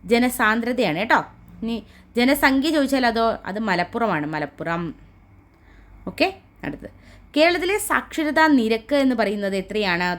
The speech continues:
തൊണ്ണൂറ്റിനാല് ശതമാനമാണ്. സാക്ഷരതയിൽ ഇന്ത്യയിൽ ഒന്നാം സ്ഥാനമാണ് കേരളം. സമ്പൂർണ്ണ സാക്ഷരത നേടിയ ആദ്യ ഇന്ത്യൻ സംസ്ഥാനമാണ് കേരളം. ആയിരത്തി തൊള്ളായിരത്തി തൊണ്ണൂറ്റൊന്നിലാണ് എന്ത് ചെയ്യുന്നത്? കേരളം സമ്പൂർണ്ണ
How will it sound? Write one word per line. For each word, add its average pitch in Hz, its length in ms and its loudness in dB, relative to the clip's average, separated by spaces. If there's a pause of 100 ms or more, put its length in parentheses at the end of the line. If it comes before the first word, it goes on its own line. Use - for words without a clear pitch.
തൊണ്ണൂറ്റിനാല് 202 800 2 (640)
ശതമാനമാണ്. 180 1000 -2 (260)
സാക്ഷരതയിൽ 240 640 0
ഇന്ത്യയിൽ 214 300 0
ഒന്നാം 214 300 0
സ്ഥാനമാണ് 214 760 0
കേരളം. 160 520 -2 (680)
സമ്പൂർണ്ണ 285 460 2
സാക്ഷരത 254 600 -4
നേടിയ 220 500 0
ആദ്യ 220 460 0
ഇന്ത്യൻ 226 320 -4
സംസ്ഥാനമാണ് 196 840 -2
കേരളം. 170 460 -2 (120)
ആയിരത്തി 170 240 -4
തൊള്ളായിരത്തി 208 240 0
തൊണ്ണൂറ്റൊന്നിലാണ് 208 720 0
എന്ത് 185 140 -8
ചെയ്യുന്നത്? 180 440 -6 (440)
കേരളം 208 380 0
സമ്പൂർണ്ണ 196 500 -2